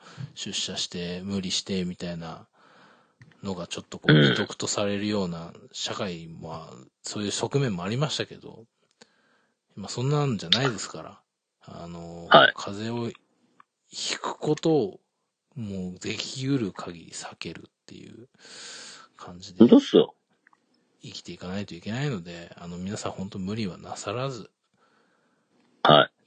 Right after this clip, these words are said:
Speaker 1: 自分を大切にしましょうっていう、そういう感じです。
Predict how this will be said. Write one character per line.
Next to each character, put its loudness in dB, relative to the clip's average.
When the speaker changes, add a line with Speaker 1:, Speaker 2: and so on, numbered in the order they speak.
Speaker 1:
自 -4
分 0
を -4
大 -6
切 -8
に -4
し -4
ま -2
し -8
ょ -6
う -14
っ -16
て -20
い -16
う、 -20
そ -10
う -6
い -
う -6
感 -8
じ -10
で -12
す。 -12